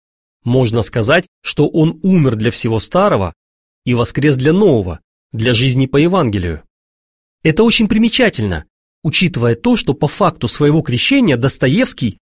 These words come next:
принадлежал к православной церкви с детства. Однако живая вера родилась в нем в момент глубочайшего кризиса,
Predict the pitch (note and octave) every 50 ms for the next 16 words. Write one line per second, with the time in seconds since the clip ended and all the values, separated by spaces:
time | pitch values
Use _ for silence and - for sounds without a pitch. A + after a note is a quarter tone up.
0 | _ _ - - D3+ E3 F3+ F#3 D#3 E3 G#3 F#3 G3+ G#3+ E3+ C3 - - C#3+ C#3
1 | C#3 D3 D3 - F#3 D#3 C3 A#2+ A#2+ - - - D4 C4+ - - F#3 E3 E3+ G3+
2 | A#3+ G3+ - - - A2+ F#2 - _ _ _ _ _ _ _ _ _ _ _ _
3 | _ - B2 B2 A#2 C3+ D3 C#3+ C#3+ C3+ A#2 G2+ A2+ A#2 A2 C#3+ G3 A3 G#3 D#3+
4 | B2+ B2+ A#2 A2 F#2 E2 - _ _ _ _ _ _ - A#2 C3 A#2+ B2 C#3 C#3+
5 | D3 C#3+ - - - C3 C3+ C3+ B2+ A2 G#2 A#2 A#2+ A#2 B2 C#3+ E3 D#3+ C3 A#2+
6 | B2 A2 A#2 A#2+ - - C#3 C3 B2 - D3 B2+ B2+ B2 - G3+ A3 F3 C3 A2+
7 | - - F#2+ E2